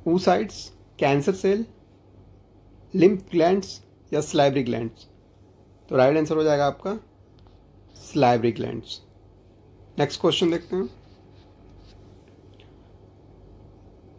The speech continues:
The centromere is the part of the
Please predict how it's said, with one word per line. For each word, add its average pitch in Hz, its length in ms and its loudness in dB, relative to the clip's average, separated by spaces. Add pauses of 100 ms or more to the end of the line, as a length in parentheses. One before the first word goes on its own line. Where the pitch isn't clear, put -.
(800)
The 151 120 4
centromere 170 1000 2 (360)
is 151 60 -6
the 147 120 -2 (100)
part 185 280 2
of 175 200 -4
the 147 100 -4